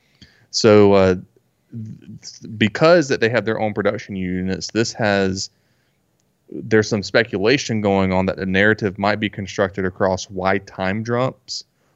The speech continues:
or told from pockets of different historical viewpoints,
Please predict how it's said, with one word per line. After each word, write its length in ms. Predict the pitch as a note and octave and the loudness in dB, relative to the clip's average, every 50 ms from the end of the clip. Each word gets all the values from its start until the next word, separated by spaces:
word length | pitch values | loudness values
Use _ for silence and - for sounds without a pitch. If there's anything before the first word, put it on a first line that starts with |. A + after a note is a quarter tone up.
| _ _ _ | _ _ _
or 200 | - G#2 G#2+ G#2+ | 2 4 4 4
told 300 | G#2+ - - B2+ A#2 A2 | 2 2 0 0 0 0
from 140 | - - G2 F#2+ | 0 -4 -6 -6
pockets 480 | - - G2+ G2+ G#2+ G#2 A2 G#2 - G#2 | -2 0 0 0 0 0 -4 -6 -6 -8
of 120 | F2+ F#2 | -8 -6
different 300 | G2+ G2 - - - - | -6 -6 -6 -6 -8 -10
historical 560 | G#2+ F#2+ - - A2 G#2+ G#2 G#2 - G#2+ F#2+ F2+ | -10 -10 -4 -2 0 0 0 -2 -4 -6 -8 -6
viewpoints, 800 | F2+ G2 A#2 F3 F3 - - G2+ F#2+ F#2 F#2 F#2 F#2 - - | -2 0 0 0 0 0 -2 -2 0 0 0 -2 -2 -4 -8